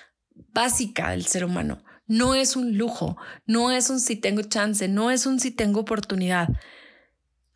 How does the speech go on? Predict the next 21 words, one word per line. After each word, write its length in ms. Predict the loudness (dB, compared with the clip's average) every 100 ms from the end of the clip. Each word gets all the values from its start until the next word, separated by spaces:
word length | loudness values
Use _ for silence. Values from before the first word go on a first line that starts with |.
| -8
Cuida 340 | 0 2 2
tu 180 | -2 -4
cuerpo 640 | 0 0 0 -4 -6 -12 _ _ _ _ _ _ _
porque 280 | -2 0 -2
tu 340 | -4 -6 -6
cuerpo, 800 | -2 0 0 -2 -2 -2 -4 _ _ _ _ _ _ _
uno, 400 | 0 2 2 0 -2
es 80 | -2
lo 200 | -2 0
único 600 | 2 2 2 0 -4 -4
que 120 | -6
tienes. 720 | -6 -4 -2 -2 -4 -6 -10 _ _ _ _ _ _ _ _ -14 -14 -14 -6
Y 80 | 0
a 40 |
pesar 240 | 2 2 2
de 100 | 2
ser 160 | 2
lo 100 | 0
único 280 | 0 -2 -4
que 80 | -8
tienes, 420 | -2 0 0 -2